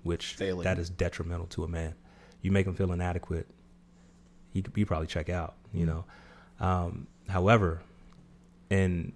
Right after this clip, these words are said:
Speaker 1: in validating, you know, that man and pushing him or whatever it is to, and, and saying something like, "Hey, um, I love it when you do this," it'll probably push him to do that stuff more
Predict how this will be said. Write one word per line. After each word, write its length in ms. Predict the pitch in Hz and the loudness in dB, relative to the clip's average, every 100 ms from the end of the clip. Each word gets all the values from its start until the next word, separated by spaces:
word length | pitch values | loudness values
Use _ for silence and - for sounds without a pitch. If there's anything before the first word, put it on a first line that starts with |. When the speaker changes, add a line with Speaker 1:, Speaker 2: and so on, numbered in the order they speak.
| - - - | -16 -14 -2
Speaker 1:
in 180 | 92 87 | 0 4
validating, 760 | 90 117 98 85 - 87 87 - - - | 4 6 4 2 0 -8 -10 -14 -16 -4
you 120 | 92 | 0
know, 120 | 85 | 0
that 140 | 85 90 | 0 -2
man 240 | 85 85 | -2 -2
and 100 | 82 | -2
pushing 320 | - - 90 | 0 0 0
him 240 | 82 80 - - - - - | -2 -2 -8 -14 -18 -18 -12
or 140 | - 90 | -4 -2
whatever 260 | 87 85 87 | 0 0 0
it 60 | |
is 160 | 87 85 | 0 -2
to, 380 | - 85 82 - - | -2 -2 -2 -6 -4
and, 120 | 101 | -4
and 280 | - 92 82 | -2 -4 -2
saying 360 | - 98 98 85 | 0 2 2 -2
something 420 | - 95 - 85 | -4 -4 -4 -2
like, 220 | 85 82 | -4 -2
"Hey, 340 | 90 87 85 - - - - - | 0 0 -2 -6 -18 -20 -18 -4
um, 600 | 87 85 82 82 82 82 - - - - - - - - - - | 0 2 2 -2 -6 -10 -14 -20 -20 -20 -20 -20 -20 -20 -20 -2
I 180 | 98 92 | 4 4
love 280 | 90 95 90 | 6 4 4
it 140 | 82 - - - - - - | 0 -6 -20 -20 -20 -20 -4
when 180 | 92 87 | -2 0
you 140 | 90 | 0
do 160 | 87 85 | 0 0
this," 460 | 92 90 80 - - | 2 2 0 -8 -8
it'll 140 | 92 85 | -6 -6
probably 400 | - 98 98 87 | -4 0 0 0
push 320 | - 98 - | -2 -2 -2
him 160 | 90 85 | -4 -6
to 120 | - | -8
do 180 | 87 87 | -4 -2
that 200 | 82 82 | -2 -4
stuff 300 | - 85 76 | -4 -6 -4
more 380 | 87 87 87 | -6 -6 -8